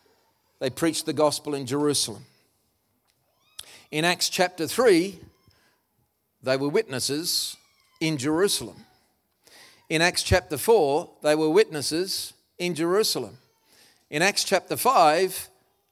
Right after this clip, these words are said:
they were witnesses in Jerusalem. In Acts chapter six, they were witnesses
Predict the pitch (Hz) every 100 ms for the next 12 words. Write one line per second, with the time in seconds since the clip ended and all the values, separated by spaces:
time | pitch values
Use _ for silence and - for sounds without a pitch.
0 | _ 156 160 160 226 190 156 131 190 196
1 | - - - _ - 190 175 165 190 220
2 | 214 165 104 - _ - - _ _ _
3 | 147 196 208 - 208 202 160 - 262 190
4 | - 185 175 170 196 233 - 147 185 208
5 | - -